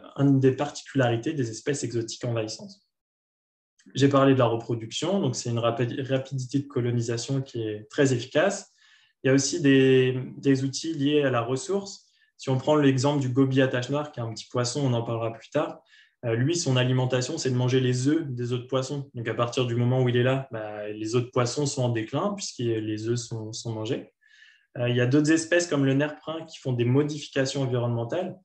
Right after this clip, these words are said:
ce qui vont changer, par exemple, les composés du sol. Ils vont envoyer des, des, des allèles, dans le, des, des processus alléliques qui vont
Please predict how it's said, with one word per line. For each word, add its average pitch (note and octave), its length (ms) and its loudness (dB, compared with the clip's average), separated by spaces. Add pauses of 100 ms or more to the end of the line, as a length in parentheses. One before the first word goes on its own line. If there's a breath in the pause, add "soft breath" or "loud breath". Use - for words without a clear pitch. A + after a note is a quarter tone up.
(160)
ce - 140 -14
qui - 100 -6
vont C3 140 4
changer, D3+ 400 0
par C3+ 160 0
exemple, D#3 420 -2
les B2 140 -4
composés D3 380 2
du D3 100 -4
sol. C3+ 400 -2 (500)
Ils A#2 140 -8
vont B2 80 0
envoyer B2 340 2
des, A#2 320 4
des, A2 400 -6
des B2 680 -8
allèles, A#2 420 2
dans A2+ 120 -4
le, A2 180 -6
des, A2 260 -2 (240)
des A#2+ 160 -6 (460)
processus C#3+ 400 0
alléliques C3+ 320 2
qui - 160 -14
vont A2 340 -10